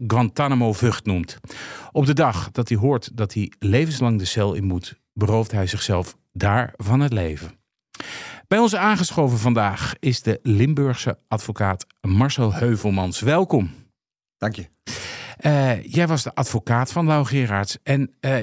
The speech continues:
Speaker 1: je wil, wil eigenlijk dat we hem in deze aflevering ook bij zijn volledige naam noemen.
Speaker 2: Ja, daar heeft hij zelf nooit geen, eh,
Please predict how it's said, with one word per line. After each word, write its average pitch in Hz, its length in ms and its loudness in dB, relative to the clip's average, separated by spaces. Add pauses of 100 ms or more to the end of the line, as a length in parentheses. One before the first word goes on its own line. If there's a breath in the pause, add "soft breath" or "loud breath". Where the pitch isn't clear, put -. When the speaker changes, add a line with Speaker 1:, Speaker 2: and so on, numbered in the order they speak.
(140)
Speaker 1:
je 131 180 0
wil, 160 340 0
wil 160 360 2
eigenlijk 151 300 -2
dat 135 140 -2
we 151 60 0
hem 143 120 2
in 147 140 0
deze 135 320 0
aflevering 135 580 0
ook 131 260 0
bij 131 200 0
zijn 123 240 0
volledige 139 500 2
naam 90 300 0
noemen. 82 320 -4 (840 loud breath)
Speaker 2:
Ja, 131 220 4
daar 123 100 2
heeft 120 180 0
hij 113 160 -2
zelf 123 300 0
nooit 127 200 0
geen, 120 300 0
eh, 117 300 0